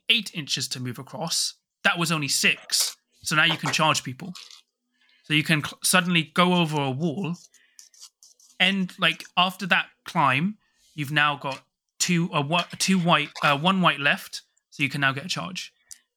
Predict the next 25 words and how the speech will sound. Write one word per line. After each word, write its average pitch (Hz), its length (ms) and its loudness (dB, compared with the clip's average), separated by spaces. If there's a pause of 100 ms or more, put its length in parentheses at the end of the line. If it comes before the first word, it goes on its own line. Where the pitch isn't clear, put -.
(140)
And 147 200 -2
that 175 220 -2
kind 156 360 0
of 135 100 -2
thing 131 480 -2
really 143 400 0
throws 127 340 -4
people 131 260 -6
off, 123 180 -4
especially 196 580 0 (260)
when 165 180 2
you 165 120 4
only 156 160 0
need 147 80 0
to - 120 0
spend 143 360 0
one 139 240 0
white 135 260 -2
to - 80 -8
climb 135 260 -4
a 123 40 -4
building 127 320 -6 (440)
for 143 100 -6
a 127 60 -6
charge. 92 540 -2